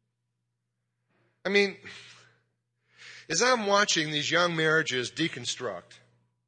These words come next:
and I'm trying to make the best out of a bad situation, I wish it were just the young couple who were being affected.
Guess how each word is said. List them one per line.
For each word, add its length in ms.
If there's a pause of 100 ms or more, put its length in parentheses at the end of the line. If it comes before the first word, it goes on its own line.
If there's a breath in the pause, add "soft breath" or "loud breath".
(800)
and 80
I'm 160
trying 260
to 60
make 180
the 80
best 420
out 80
of 60
a 80
bad 340
situation, 800 (400 loud breath)
I 220
wish 480 (120 loud breath)
it 140
were 140
just 340
the 80
young 300
couple 340
who 80
were 100
being 220
affected. 460